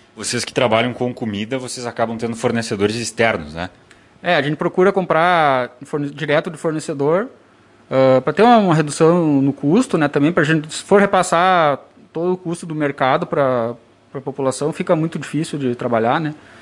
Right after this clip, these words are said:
Speaker 1: Certo.
Speaker 2: Então a gente procura comprar direto do fornecedor, uma quantidade maior, fazendo negociação sempre,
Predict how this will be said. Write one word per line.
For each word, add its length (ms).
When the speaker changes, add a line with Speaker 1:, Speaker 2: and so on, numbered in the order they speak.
Speaker 1:
Certo. 380
Speaker 2:
Então 120
a 20
gente 100
procura 440
comprar 400
direto 260
do 60
fornecedor, 480
uma 120
quantidade 460
maior, 540
fazendo 240
negociação 640
sempre, 460